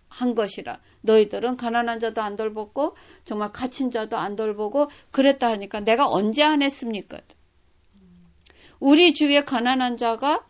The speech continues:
눈에 안 들어오고 우리 주위에 슬픈 자가 눈에 안 들어오고 할 때는 뭐예요? 다 나밖에 모르는 때예요. 내 코가 속자요. 내 발등에 불이 떨어져서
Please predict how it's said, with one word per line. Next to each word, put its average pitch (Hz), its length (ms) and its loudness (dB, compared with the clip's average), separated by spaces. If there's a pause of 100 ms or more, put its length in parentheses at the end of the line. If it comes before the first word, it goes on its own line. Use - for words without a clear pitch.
(200)
눈에 269 260 2
안 180 300 -4
들어오고 220 480 -4 (840)
우리 269 300 4
주위에 254 480 0
슬픈 294 420 -4
자가 240 240 -4
눈에 202 240 -6
안 180 240 -4
들어오고 208 520 -6 (340)
할 294 220 -2
때는 233 260 -6
뭐예요? 180 200 -8 (100)
다 - 100 -8 (340)
나밖에 320 560 0
모르는 240 560 0
때예요. - 320 -10 (540)
내 262 400 6 (360)
코가 320 340 2
속자요. 233 720 -4
내 196 260 2
발등에 277 540 0
불이 233 280 -4
떨어져서 214 680 -2